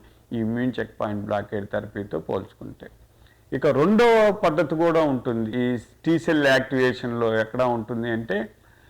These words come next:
మనకి ఎప్పుడైతే ఈ క్యాన్సర్ సెల్స్ని గుర్తిస్తాయో టీ సెల్స్, ఈ టీ సెల్స్ గుర్తించి యాక్టివేట్ అయ్యేటప్పుడు ఏంటంటే మన బాడీలో ఇంకొక రకమైన సెల్స్ ఉంటాయి, వీటిని రెగ్యులేటరీ టీ సెల్స్ అంటాం. ఈ రెగ్యులేటరీ టీ సెల్స్ ఏం చేస్తాయి అంటే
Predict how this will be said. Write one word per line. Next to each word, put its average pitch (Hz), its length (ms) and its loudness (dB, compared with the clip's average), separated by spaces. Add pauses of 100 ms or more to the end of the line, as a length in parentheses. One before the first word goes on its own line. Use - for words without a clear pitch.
(280)
మనకి 147 320 0
ఎప్పుడైతే 202 520 4
ఈ 170 160 4
క్యాన్సర్ 156 580 2
సెల్స్ని 151 880 -2 (120)
గుర్తిస్తాయో 131 600 2
టీ 131 260 0
సెల్స్, 135 560 0 (420)
ఈ 165 120 2
టీ 214 260 2
సెల్స్ 214 300 2
గుర్తించి 165 580 0
యాక్టివేట్ 143 560 2
అయ్యేటప్పుడు 131 560 0
ఏంటంటే 127 420 -2
మన 147 200 0
బాడీలో 139 480 2
ఇంకొక 143 260 2
రకమైన 139 500 -2
సెల్స్ 117 380 -2
ఉంటాయి, 98 280 -6 (300)
వీటిని 147 380 -4 (100)
రెగ్యులేటరీ 160 640 0
టీ 139 260 -2
సెల్స్ 131 300 -4
అంటాం. 107 280 -8 (760)
ఈ 147 100 4
రెగ్యులేటరీ 202 580 4
టీ 175 220 2
సెల్స్ 160 320 0
ఏం 156 220 2
చేస్తాయి 147 400 2
అంటే 139 560 -2